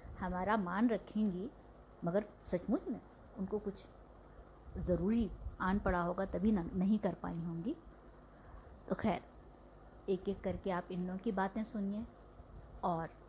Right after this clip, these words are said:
हम अपनी बात भी आपसे बताना चाहेंगे। हमारी बात ये है कि हमारी ज़िंदगी में पहले हमने सिर्फ परिवार देखा, शादी के बाद की बात बता रहे हैं,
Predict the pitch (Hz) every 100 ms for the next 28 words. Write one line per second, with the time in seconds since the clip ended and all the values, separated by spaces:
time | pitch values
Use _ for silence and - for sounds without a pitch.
0 | - 254 240 202 214 262 175 - - 185
1 | 160 - - 175 - 180 180 180 180 190
2 | 190 185 254 - - - - - - -
3 | - - - - - - - - - -
4 | - 247 240 277 349 311 311 - 226 269
5 | 240 202 - - - - - 226 220 214
6 | 220 240 240 190 196 190 190 214 226 233
7 | 254 - - - - - - - - -
8 | - - - 196 233 240 220 208 233 277
9 | 262 - 170 165 165 170 - - - -
10 | - - - - - - - - - -
11 | 269 254 285 254 - - 170 185 190 -
12 | - 110 - -